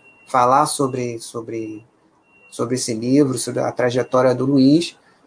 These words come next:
não só porque pela parte musical e também, é, é,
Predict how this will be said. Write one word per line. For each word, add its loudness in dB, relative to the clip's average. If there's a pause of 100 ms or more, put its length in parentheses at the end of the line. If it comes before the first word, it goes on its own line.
(120)
não 2
só 2
porque 0 (160)
pela 4
parte -2
musical 2 (1040)
e -10
também, -4 (600)
é, -4
é, -18